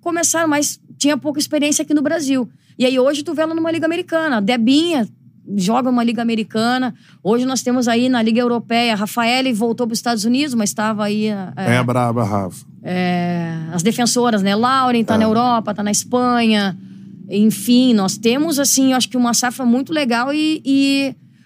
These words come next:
Speaker 1: cara, é, substituir essas grandes jogadoras <laughs> não é uma tarefa fácil. Eu acho que elas têm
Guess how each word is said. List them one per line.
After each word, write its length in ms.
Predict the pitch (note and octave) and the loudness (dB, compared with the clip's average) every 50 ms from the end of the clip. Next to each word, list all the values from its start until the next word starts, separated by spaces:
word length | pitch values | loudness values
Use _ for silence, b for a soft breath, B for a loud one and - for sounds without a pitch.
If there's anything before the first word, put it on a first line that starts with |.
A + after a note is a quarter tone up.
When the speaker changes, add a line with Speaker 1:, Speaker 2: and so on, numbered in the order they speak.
| b b - | b b -8
Speaker 1:
cara, 340 | - C4+ C#4+ C4 A#3 G3 - - - - - | -4 -2 0 0 -2 -2 -6 -10 -18 -12 -8
é, 200 | G#3 G#3+ A3+ A3+ | -4 -2 -2 0
substituir 960 | - - - B3+ A#3+ B3+ B3+ - - C4+ - - C#4+ C#4 C#4 C4+ C#4+ D4+ D4+ | 0 -2 0 2 2 4 4 2 2 0 0 2 4 6 6 6 6 6 4
essas 240 | D#4 D4+ - C#4+ B3+ | 2 0 -2 -4 -4
grandes 280 | A3 C4+ C4+ C#4 B3+ A3+ | -2 0 0 0 0 0
jogadoras 500 | C#4+ C4+ C4 C4+ A3+ G#3+ A#3 C4 A3+ C#4 | 0 0 0 0 2 2 2 2 2 2
<laughs> 20 | |
não 120 | C#4+ - - C#4+ - - | 2 4 4 2 2 2
é 40 | |
uma 180 | B3+ - B3+ B3+ | 2 0 0 -2
tarefa 420 | - - C#4 B3+ C4 C4+ A#3+ D#4+ D4+ | -2 -2 -2 -2 -2 -4 -4 -4 -2
fácil. 260 | D#4 C#4+ C4 G3 A#3 | -2 -2 -2 -2 -2
Eu 100 | A3+ A3+ | -2 -2
acho 200 | A#3 A#3+ - - | -2 -4 -6 -6
que 80 | - C#4 | -6 -4
elas 220 | C4 C4+ B3 - | -4 -4 -4 -4
têm 280 | - B3+ C4+ D#4 F4 | -4 -4 -4 -4 -4